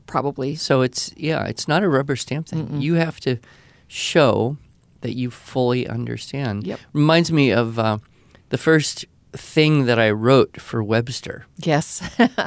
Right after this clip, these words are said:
Speaker 2: And I'm all young and cocky and think I'm good and I understand this thing perfectly and I'm gonna get a hundred percent,
Speaker 1: Of
Speaker 2: you
Speaker 1: course
Speaker 2: know,
Speaker 1: you are. <laughs>
Speaker 2: 'cause that's the kind of student I am.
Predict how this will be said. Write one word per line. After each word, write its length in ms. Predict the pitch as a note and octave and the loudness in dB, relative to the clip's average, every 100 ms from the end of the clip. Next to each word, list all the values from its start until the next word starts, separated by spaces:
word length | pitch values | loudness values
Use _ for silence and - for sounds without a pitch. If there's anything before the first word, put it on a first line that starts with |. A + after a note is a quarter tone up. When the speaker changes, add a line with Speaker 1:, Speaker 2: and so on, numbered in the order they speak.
| G#3+ - A3+ | -6 -6 0
Speaker 2:
And 160 | D#4+ G#3+ | 4 6
I'm 180 | D3+ C#3 | 6 6
all 220 | A#2+ B2+ | 6 4
young 340 | A2 G#2 A2 | 2 0 0
and 140 | A#2 A#2 | -2 -4
cocky 580 | F#2+ F#2 F#2+ - G2+ G2+ | -6 -8 -8 -8 -6 -4
and 180 | A2 G#2+ | -6 -6
think 240 | G2+ G#2+ | -8 -6
I'm 240 | G#2 G#2+ G2+ | -6 -6 -6
good 400 | F#2 F#2+ G2 G2+ | -4 -2 -4 -4
and 160 | G2+ | -6
I 140 | G#2+ G#2 | -4 -4
understand 520 | G2+ G2+ - - G2 | -6 -8 -8 -8 -8
this 120 | G2 | -8
thing 200 | - F2+ | -10 -10
perfectly 640 | F#2+ - - - - - G#2 | -8 -10 -10 -16 -10 -10 -8
and 200 | G#2 G#2 _ _ - | -8 -10 _ _ -2
I'm 220 | B2+ A#2 | 0 2
gonna 340 | G#2+ F2+ F#2+ - _ - | -2 -4 -8 -14 _ -6
get 160 | G2 | -4
a 60 | F2 | -4
hundred 440 | G#2 - - - | -8 -10 -14 -18
percent, 380 | - G#2 - - - | -18 -16 -16 -18 -12
Speaker 1:
Of 100 | E3 | -12
Speaker 2:
you 60 | - | -6
Speaker 1:
course 220 | F3 - | -8 -6
Speaker 2:
know, 80 | D#3+ | -8
Speaker 1:
you 40 | |
are. 140 | C#3 D3 | -8 -8
<laughs> 20 | |
Speaker 2:
'cause 220 | - - | -10 0
that's 400 | F#3+ A2 G2+ - | 0 2 -2 -4
the 120 | - - | -18 -10
kind 300 | A2 F#2 F#2 | -6 -4 -4
of 260 | F#2 - _ _ - _ | -8 -16 _ _ -20 _
student 580 | - - D#3 B2+ G2+ - | -16 -2 4 4 2 -6
I 140 | A2 | -10
am. 380 | F2+ F2+ G2+ A2 | -8 -6 -4 -6